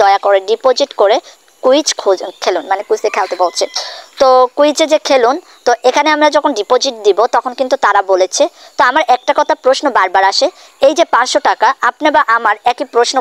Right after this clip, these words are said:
কথা আসবে যে, এ, এই যে পাঁচশো টাকা দিয়ে কিন্তু আমরা কুইজ খেলতে পারি, কিন্তু এই মুহূর্তে তারা আমাদের কেন টাকাটা দিচ্ছে না? তো অনেকে কিন্তু এই যে প্রবলেমগুলো সলভ হচ্ছে না, বা এই প্রবলেমগুলো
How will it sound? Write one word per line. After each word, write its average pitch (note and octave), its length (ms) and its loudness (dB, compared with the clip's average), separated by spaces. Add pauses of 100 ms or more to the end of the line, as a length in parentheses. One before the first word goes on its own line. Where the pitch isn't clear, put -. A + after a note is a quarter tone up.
কথা F#3+ 220 -2
আসবে G3 220 2 (480)
যে, C4+ 120 6 (500)
এ, - 20 4 (760)
এই E4 120 2
যে F4+ 140 2
পাঁচশো B3+ 260 0
টাকা C#4 180 2
দিয়ে C#4+ 160 0
কিন্তু D#4+ 180 2
আমরা C#4+ 180 -2
কুইজ D#4 200 0
খেলতে D#4+ 240 0
পারি, F3+ 200 -2
কিন্তু B3+ 140 -2 (140)
এই C#4 120 4
মুহূর্তে D4+ 220 0 (140)
তারা A#3+ 200 2
আমাদের A#3+ 200 0 (100)
কেন G#3 120 0 (120)
টাকাটা G3 300 0
দিচ্ছে - 300 -4
না? G3 40 0 (340)
তো C4+ 40 2 (200)
অনেকে C#4+ 280 -2
কিন্তু D#4 180 2 (220)
এই C4 140 4
যে C#4+ 140 2
প্রবলেমগুলো A#3 500 0 (120)
সলভ A3 300 0
হচ্ছে - 280 -4
না, A#3 40 2 (100)
বা G3+ 80 4 (140)
এই G#3+ 60 2 (100)
প্রবলেমগুলো B3 440 0